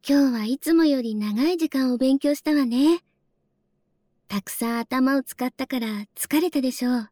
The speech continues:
それに、こんな時間だからお腹も空いたんじゃない？<laughs> 遠慮なんかしなくて大丈夫。こういう時は夜食が一番なんだから。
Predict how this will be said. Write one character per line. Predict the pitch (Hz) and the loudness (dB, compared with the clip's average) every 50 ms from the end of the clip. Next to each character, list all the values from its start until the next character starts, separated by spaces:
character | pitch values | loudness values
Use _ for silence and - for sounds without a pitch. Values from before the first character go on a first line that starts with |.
| _ _ _ _ _ _ _ _ _ _ _ _ _ _ _ _ _ _ _ _ - | _ _ _ _ _ _ _ _ _ _ _ _ _ _ _ _ _ _ _ _ -12
そ | 190 - - 220 220 | -10 -8 -4 -2 0
れ | 247 262 | 2 4
に、 | 277 285 285 285 285 - _ _ _ _ _ _ _ _ _ _ _ _ _ _ _ | 4 6 4 4 2 0 _ _ _ _ _ _ _ _ _ _ _ _ _ _ _
こ | - - 214 | -6 -4 -2
ん | 226 233 | 0 2
な | 240 254 254 | 0 0 0
時 | - 277 | -2 -2
間 | - 277 269 277 277 | -2 0 2 2 2
だ | 277 277 | 0 0
か | - 240 | -4 -6
ら | 226 220 214 - - | -6 -6 -8 -8 -4
お | - 208 | -2 -2
腹 | 226 240 - 269 269 | -2 -2 -2 0 2
も | 269 294 | 2 0
空 | - 294 | 0 -2
い | 285 294 | -4 -2
た | - 320 339 | 0 0 2
ん | 320 | 2
じ | 285 247 | 2 0
ゃ | |
な | 214 226 254 311 | -2 0 0 0
い？ | 392 - _ _ _ _ _ _ _ _ _ _ _ _ _ _ _ _ _ _ _ _ _ _ _ _ _ _ _ _ _ _ _ _ _ _ _ _ | 0 -2 _ _ _ _ _ _ _ _ _ _ _ _ _ _ _ _ _ _ _ _ _ _ _ _ _ _ _ _ _ _ _ _ _ _ _ _
<laughs> | - 330 302 311 - - - _ _ _ _ _ _ - - 740 - - - - _ _ _ _ _ _ _ _ _ - | -4 0 0 0 0 -2 -12 _ _ _ _ _ _ -10 -8 -8 -8 -10 -14 -20 _ _ _ _ _ _ _ _ _ -4
遠 | 190 240 302 370 370 | 0 2 2 2 2
慮 | 381 392 | 0 -2
な | 370 381 370 | -2 -2 -2
ん | 330 | -4
か | - 226 | -4 -6
し | 202 - 220 | -8 -4 -2
な | 240 302 | 0 0
く | 320 - | 0 -2
て | - - 202 196 | -4 -8 -8 -8
大 | - 165 202 262 311 | -6 -4 -2 -2 -2
丈 | - 403 427 403 | -2 -2 -4 -2
夫。 | 370 285 302 - - _ _ _ _ _ _ _ _ _ _ _ _ _ _ _ _ _ | 0 0 0 0 0 _ _ _ _ _ _ _ _ _ _ _ _ _ _ _ _ _
こ | - 190 202 214 | -4 -4 -2 -2
う | 220 214 | -2 -4
い | 214 220 214 | -4 -4 -6
う | 220 | -6
時 | - - 214 - - 185 | -8 -12 -12 -10 -6 -4
は | 196 240 254 - _ _ _ _ _ _ _ _ - | -2 -2 -4 -4 _ _ _ _ _ _ _ _ -8
夜 | 185 190 | -8 -6
食 | - - 262 277 - 277 262 | -4 -4 -4 -2 -2 -2 -2
が | 240 | -2
一 | 233 220 202 - 349 370 | -4 -6 -6 -4 -4 -2
番 | 415 381 339 | 2 4 4
な | 294 277 254 | 4 4 2
ん | 226 | 0
だ | 226 - | -4 -6
か | - 208 | -6 -6
ら。 | 214 196 - | -6 -6 -8